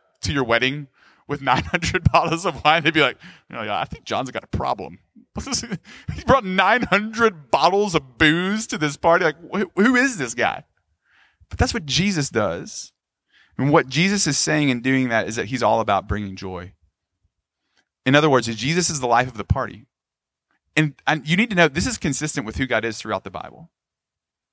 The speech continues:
God sets a feast before Adam and Eve in the garden. God is always setting feasts before his people. He, he brings his people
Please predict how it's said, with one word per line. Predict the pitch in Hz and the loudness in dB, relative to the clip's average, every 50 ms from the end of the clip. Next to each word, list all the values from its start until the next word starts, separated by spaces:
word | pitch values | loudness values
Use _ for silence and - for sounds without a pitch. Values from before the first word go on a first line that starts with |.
| _ _ _ _ _ _ _ _ _ - - | _ _ _ _ _ _ _ _ _ -6 2
God | 139 175 185 185 156 | 4 6 6 6 4
sets | - - - - 208 180 - - | 0 0 2 4 4 4 2 0
a | - | -2
feast | - - 202 196 - | 0 2 2 2 2
before | - 131 - 147 139 135 | 2 2 4 6 6 8
Adam | 104 139 135 135 123 | 6 6 4 4 2
and | 120 117 | 0 0
Eve | 120 113 98 87 87 87 - - - _ _ _ _ _ _ _ _ _ _ _ _ _ _ _ _ _ _ _ _ _ _ - | 0 0 -2 -2 -6 -10 -14 -16 -18 _ _ _ _ _ _ _ _ _ _ _ _ _ _ _ _ _ _ _ _ _ _ -6
in | 120 | -4
the | 117 113 | -4 0
garden. | 107 107 104 98 98 95 - - 156 87 - | 4 4 4 4 2 0 -6 -14 -16 -14 -6
God | - 165 196 | -2 0 0
is | 190 185 - - | 0 -2 -4 -4
always | - 185 226 254 254 202 156 131 | -2 2 2 4 4 4 2 2
setting | - - - 156 131 120 107 | 2 0 0 0 -2 -4 -6
feasts | - - - - 143 123 - - - | -10 -12 -12 -8 -8 -6 -4 -6 -6
before | - - 113 - 113 107 | -6 -8 -8 -6 -6 -6
his | 95 92 | -6 -6
people. | - - - 107 98 - 90 85 - - - _ _ _ _ _ _ _ _ _ _ _ _ _ _ _ _ _ - - - | -6 -8 -8 -10 -10 -14 -18 -18 -18 -20 -20 _ _ _ _ _ _ _ _ _ _ _ _ _ _ _ _ _ -20 -12 -8
He, | - 190 170 - | -6 -6 -6 -8
he | - 165 185 175 151 - _ | -10 -8 -8 -8 -10 -6 _
brings | 147 165 190 214 220 220 208 - | 2 4 4 4 2 0 -2 -2
his | 220 208 180 | -4 -4 0
people | - - 220 202 208 190 175 170 - | 0 0 0 0 0 -2 -2 -4 -6